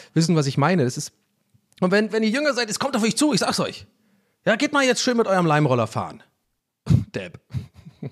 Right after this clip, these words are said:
Aber irgendwann kommt da dieser Moment, glaub ich, das ist kein richtiger, klarer Moment, ich glaub, es ist einfach eine Phase, wo man so merkt, ey, ja, weißt du was, ich kann jetzt hier noch, noch fünfmal die Woche zum Sport gehen und drei, vier Salate am Tag essen,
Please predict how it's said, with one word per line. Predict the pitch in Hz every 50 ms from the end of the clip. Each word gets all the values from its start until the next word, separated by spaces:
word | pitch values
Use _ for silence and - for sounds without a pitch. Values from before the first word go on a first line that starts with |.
| - - 151 _ _ _ - - - - - - - - - - - - -
Aber | 117 131 165
irgendwann | 202 226 214 208 202 -
kommt | - 196 220
da | 226 202
dieser | 175 170 147 160
Moment, | 151 151 143 139 147 175 180
glaub | - 151 143 139 143
ich, | 143 - - _ _ _ _ _ _ _
das | -
ist | - -
kein | 208 214
richtiger, | 208 196 - 202 147 147
klarer | - - 139 123 123 123
Moment, | 113 110 107 120 127 117
ich | - -
glaub, | 131 113
es | 113 104
ist | -
einfach | 107 110 120
eine | 113 110
Phase, | - - - 120 123 127 127 113 - 78 82
wo | 95
man | 101 104 101 101
so | 98 107 104
merkt, | 104 104 104 110 110 -
ey, | 120 139
ja, | 147 139
weißt | 139 160 - -
du | 117
was, | 107 156 - -
ich | 135 -
kann | - 156 165
jetzt | 147 -
hier | - 117
noch, | 110 139 - - - -
noch | 120 131 147 - - -
fünfmal | - - 127 113 - 110 104 101
die | 98 98
Woche | 98 95 107 107
zum | - - 107
Sport | - - - 98 104 - -
gehen | 120 113 110
und | 104 -
drei, | - 113 107
vier | - - 104
Salate | 95 101 95 92 95 - 104
am | 104
Tag | 101 - 104 101 -
essen, | - 104 104 - 139 139